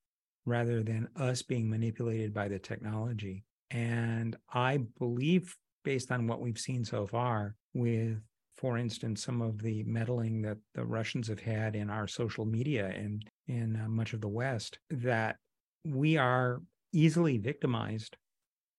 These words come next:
with false information. And if we're not careful, that will be incredibly disruptive of our society and our ability to make beneficial progress. We could end up to a point,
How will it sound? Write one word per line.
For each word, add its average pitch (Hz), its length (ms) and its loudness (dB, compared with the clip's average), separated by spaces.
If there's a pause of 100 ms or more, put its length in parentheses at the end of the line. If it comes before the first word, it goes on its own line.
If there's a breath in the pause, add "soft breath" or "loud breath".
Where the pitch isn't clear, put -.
(460)
with 131 500 0
false 127 320 2
information. 120 720 -4 (280)
And 135 160 0
if 127 140 -2
we're 147 80 4
not 139 300 2
careful, 160 720 2
that 127 300 2
will 131 180 -4
be 120 440 -2 (760)
incredibly 135 600 2
disruptive 120 640 -2
of 110 160 -4
our 107 160 0
society 113 640 -4
and 110 140 -4
our 113 180 -2
ability 113 400 -4
to 110 80 -4
make 113 300 -4 (100)
beneficial 139 720 0
progress. - 640 -6 (240)
We 143 240 0
could 160 260 2
end 127 200 2
up 117 160 0 (180)
to 131 160 -4
a 104 60 -2
point, 113 520 -4